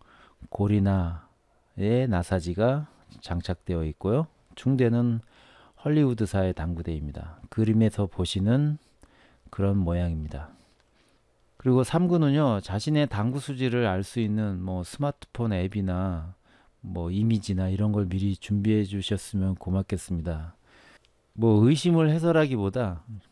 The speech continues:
어, 동호인 대회도 그렇고요. 어, 자신의 당구 수질을 명확하게 제시하고 게임을 진행하는 것은 상식이니까요. 그런 부분에서 준비를 미리 해주시기 바라겠습니다.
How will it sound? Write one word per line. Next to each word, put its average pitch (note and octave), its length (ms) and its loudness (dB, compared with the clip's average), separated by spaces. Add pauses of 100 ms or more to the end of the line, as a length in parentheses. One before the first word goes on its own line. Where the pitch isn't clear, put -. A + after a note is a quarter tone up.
(520)
어, A2+ 180 4
동호인 E3 480 4
대회도 B2+ 380 0
그렇고요. G#2+ 500 -8 (460)
어, F#2 180 -4
자신의 C3 420 2
당구 G#2 280 0
수질을 G#2 480 -4
명확하게 F#2+ 720 0 (380)
제시하고 F#2+ 680 -2 (340)
게임을 B2 380 4
진행하는 G2 540 2
것은 F#2+ 400 -2 (160)
상식이니까요. A#2+ 960 0 (140)
그런 A#2 260 2
부분에서 G2+ 540 0
준비를 F#2+ 580 -2
미리 F2 240 -4
해주시기 G#2+ 480 -4
바라겠습니다. E2 800 -4